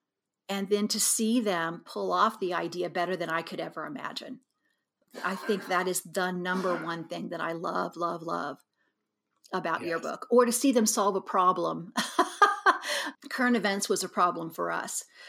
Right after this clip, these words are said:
Speaker 1: We wanted to include current events in the book, but we didn't like having a current events section. And it just
Speaker 2: Right.
Speaker 1: seemed so stilted and awful. And so we were talking about it two years ago,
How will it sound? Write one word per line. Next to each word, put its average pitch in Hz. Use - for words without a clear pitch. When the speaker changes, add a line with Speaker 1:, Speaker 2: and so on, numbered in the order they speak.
Speaker 1:
We 202
wanted 202
to 220
include 196
current 185
events 180
in 180
the 180
book, 185
but 185
we 202
didn't 202
like 180
having 180
a 170
current 180
events 165
section. -
And 170
it 185
just -
Speaker 2:
Right. -
Speaker 1:
seemed 202
so 185
stilted 208
and 165
awful. 170
And 175
so 180
we 190
were 190
talking 190
about 180
it 175
two 233
years 233
ago, 190